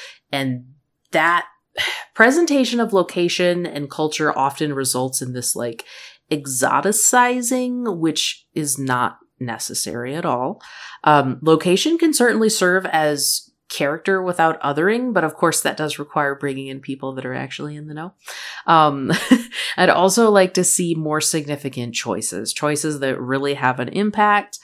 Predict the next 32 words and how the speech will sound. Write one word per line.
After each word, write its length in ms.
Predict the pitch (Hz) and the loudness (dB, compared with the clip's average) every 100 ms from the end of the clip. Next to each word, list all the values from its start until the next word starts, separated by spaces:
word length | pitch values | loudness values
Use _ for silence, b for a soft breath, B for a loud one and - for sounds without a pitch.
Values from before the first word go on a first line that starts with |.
| B B B B | B B B B
Um, 540 | 143 135 127 117 120 - | 4 4 2 -4 -10 -4
and 140 | 170 180 | -2 2
I 300 | 180 220 330 - - | 4 4 2 -2 2
don't, 280 | 220 247 185 | 4 4 2
I 80 | |
wanna 200 | 196 330 | 4 4
say 260 | 392 339 311 | 4 4 2
I 180 | 165 185 | 2 -2
don't 420 | 180 175 240 262 | 2 2 2 0
need 260 | 190 220 180 | 0 0 0
every 300 | 165 165 175 | 0 0 0
video 280 | 151 165 | 2 2
game 220 | 160 156 147 | 0 -2 -4
to 120 | 143 | -4
be, 140 | 135 | -4
like, 240 | 123 123 - | -4 -6 -10
heavy 500 | - 220 170 147 131 | -2 0 2 0 -4
and 160 | - | -4
serious, 680 | - - 226 151 120 85 - - _ | -2 2 4 4 0 -4 -6 -8 _
but 340 | 349 247 - - B B B | 6 6 2 -14 B B B
if 200 | - 220 | 0 0
decisions 640 | - 180 - 202 214 254 254 | 0 0 4 4 4 2 2
are 100 | 233 | 0
meant 280 | 190 180 170 | 2 0 0
to 120 | - | -2
matter, 440 | 170 143 131 135 139 | -2 -2 -2 -2 -2
make 220 | 131 127 | -4 -4
sure 200 | - 156 | -4 -4
that 180 | 151 147 | -4 -6
they 120 | 160 | -8
matter, 540 | 135 117 135 - - - | -6 -4 -4 -4 -10 -6
right? 400 | 135 147 185 | 0 2 2